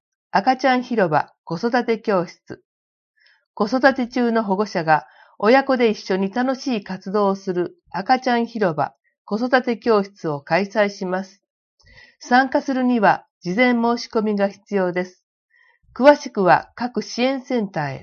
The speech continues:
問い合わせください。新型コロナウイルス感染拡大防止のため、あらかじめ利用登録している子育て支援センターが開催する各教室に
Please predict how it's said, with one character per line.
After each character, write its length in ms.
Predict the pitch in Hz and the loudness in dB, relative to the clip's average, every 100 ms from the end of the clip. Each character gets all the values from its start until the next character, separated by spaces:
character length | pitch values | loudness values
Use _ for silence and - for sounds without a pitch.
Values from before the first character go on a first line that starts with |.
| - | -6
問 200 | 175 214 | -2 0
い 60 | |
合 80 | 220 | 0
わ 100 | 214 | 0
せ 140 | 214 202 | -4 -6
く 100 | 202 | -2
だ 140 | 196 | -2
さ 200 | 196 180 | -2 -6
い。 120 | 170 _ _ _ _ _ _ _ _ _ _ | -6 _ _ _ _ _ _ _ _ _ _
新 320 | - - 262 285 | -8 0 2 4
型 240 | 269 262 | 2 2
コ 140 | 254 | 0
ロ 80 | 247 | 2
ナ 160 | 247 247 | 2 2
ウ 100 | 247 | 2
イ 60 | |
ル 80 | 185 | 0
ス 160 | 190 - | -4 -2
感 240 | 202 233 | 0 0
染 300 | 233 247 226 | 0 0 0
拡 260 | 226 220 220 | -2 -2 0
大 220 | 220 208 | 0 0
防 180 | 180 185 | -2 -4
止 160 | 185 | -2
の 120 | 202 190 | -4 -2
た 160 | 175 | -4
め、 200 | 156 - _ _ _ _ _ | -4 -8 _ _ _ _ _
あ 120 | - | 2
ら 140 | 196 208 | 4 4
か 140 | 214 | 0
じ 140 | 196 196 | 0 2
め 280 | 196 185 - _ _ - | 2 0 -4 _ _ -6
利 180 | 190 220 | 2 6
用 340 | 262 262 262 _ - | 8 8 4 _ 2
登 220 | 277 254 | 6 6
録 220 | 190 170 | 4 0
し 120 | - | -4
て 200 | - 185 | -2 0
い 100 | 180 | 2
る 160 | 175 165 | 2 0
子 120 | 165 | -2
育 260 | 160 190 202 | -6 -2 0
て 100 | 190 | -2
支 180 | - 196 | -2 0
援 220 | 190 190 | 0 0
セ 240 | 190 190 | 0 -2
ン 100 | 170 | -2
タ 200 | - 135 | -2 -2
ー 80 | 135 | -2
が 180 | 135 - _ | -4 -4 _
開 200 | 160 208 | -2 0
催 280 | 202 233 220 | 0 -2 -2
す 140 | 226 | -4
る 120 | 208 | -4
各 260 | 208 220 202 | -2 -4 -6
教 280 | 190 190 185 | -6 -4 -4
室 200 | 196 190 | -6 -6
に 200 | 208 240 | -4 -6